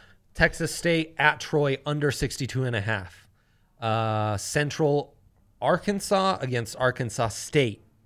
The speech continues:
under sixty-three. Pitt at Boston College, under forty-four. I'd like that under even if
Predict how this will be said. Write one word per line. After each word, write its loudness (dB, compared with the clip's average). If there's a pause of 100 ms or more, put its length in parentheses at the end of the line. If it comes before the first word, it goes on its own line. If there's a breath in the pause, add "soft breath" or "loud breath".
(140)
under 0
sixty-three. -6 (500 soft breath)
Pitt 2
at 2
Boston 2
College, 0 (100)
under -2
forty-four. -4 (180)
I'd -4
like 0
that 0
under 0
even -2
if -6